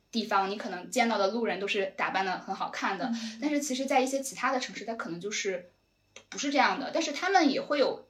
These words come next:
Speaker 1: 就是对时尚的需求呀。
Speaker 2: 嗯。
Speaker 1: 对的。嗯。
Speaker 2: 嗯，对，这点我特别能 echo，因为我大四的时候，之前不是也在那个谢大头的公司实习吗？
Speaker 1: 嗯。
Speaker 2: 然后但是我当时是做化妆品的，就是说是，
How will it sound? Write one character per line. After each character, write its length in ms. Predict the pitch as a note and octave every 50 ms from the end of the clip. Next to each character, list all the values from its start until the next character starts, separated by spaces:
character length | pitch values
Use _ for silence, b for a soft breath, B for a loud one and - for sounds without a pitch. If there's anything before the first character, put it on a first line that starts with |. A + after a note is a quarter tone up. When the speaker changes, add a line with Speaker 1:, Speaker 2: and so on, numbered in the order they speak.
| _
Speaker 1:
就 120 | - G3+ G3+
是 480 | - - - F#3+ F3+ F3+ F#3 F3+ - -
对 100 | - A#3
时 140 | A#3 - -
尚 120 | - A3+ G#3+
的 80 | G#3
需 180 | - - - A3+
求 240 | A3+ - - - -
呀。 240 | - - - - - _ _ _ _ _
Speaker 2:
嗯。 100 | B3 A3+
Speaker 1:
对 160 | - G3+ F3
的。 180 | - - - - _ _ _ _ _ _ _ _ _ -
嗯。 180 | F#3 E3 - - A3
Speaker 2:
嗯， 460 | A#3 A3+ A3+ A3 G#3+ G#3 G#3+ - - _ _ B B B B _
对， 240 | - C4+ A#3+ A#3 A#3
这 100 | B3+ C#4
点 120 | C4 A#3
我 60 | A3+ A3
特 80 | B3
别 100 | B3+ A#3+
能 140 | A3+ A3 A3
echo， 320 | A3 A3 A3 G#3+ - A3 G#3+
因 60 | A#3+
为 60 | C4 B3+
我 160 | A#3 G3+ F#3+
大 200 | F#3+ A#3+ A3+ A3
四 200 | A3 - - A3+
的 100 | A3 G#3
时 80 | G#3
候， 80 | G#3 G3
之 160 | F#3+ - A#3
前 200 | G#3+ - G#3 G3+ G3
不 40 | G3
是 100 | G3+ G#3+
也 100 | G3 F#3+
在 340 | F#3 G3+ G3+ G3+ G3 G3 G3 G3 b b b b _ _
那 100 | - G#3
个 160 | G3 G3 G3
谢 160 | G3 - B3+
大 100 | A3 G3+
头 100 | F#3+ F#3+
的 60 | F#3+
公 160 | F#3+ F#3+ G3 G3
司 160 | G3 - G3+
实 200 | F#3+ - - G3
习 160 | F#3+ - G3
吗？ 220 | F#3+ F#3+ G3 G3 -
Speaker 1:
嗯。 80 | - A#3
Speaker 2:
然 80 | A3+
后 80 | A#3 G#3+
但 140 | G#3+ A#3 A3+
是 80 | A3+
我 60 | G#3+ G3+
当 140 | G#3 A3
时 60 | A3 A3
是 80 | G#3+
做 160 | G3+ A3+ A3
化 100 | A3+ A#3
妆 140 | A3 G#3+ A3
品 400 | A3+ - - G3+ - - - C4 -
的， 240 | - G#3 F#3+ F#3+ b b b b b b _
就 120 | - A3+
是 100 | G#3+ A3
说 200 | G#3+ - C4 C4 B3+
是， 340 | B3+ B3+ C4 B3 A3+ A3